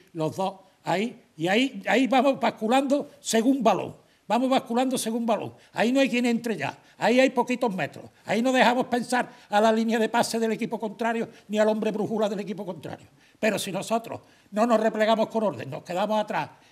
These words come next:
y nos quedamos defendiendo cuatro y, y atacar, y,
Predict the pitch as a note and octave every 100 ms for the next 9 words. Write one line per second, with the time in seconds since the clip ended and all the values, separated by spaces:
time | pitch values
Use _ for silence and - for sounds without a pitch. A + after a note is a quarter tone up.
0 | _ E3 D#3+ D#3 F#3+ G3 D#3 - _ _
1 | E3 _ F#3 G3 F3 F3 F3+ G3+ G3+ G#3
2 | G3 - C3 D3+ D#3+ D#3+ C#3+ D#3+ F3+ E3+
3 | E3 C#3+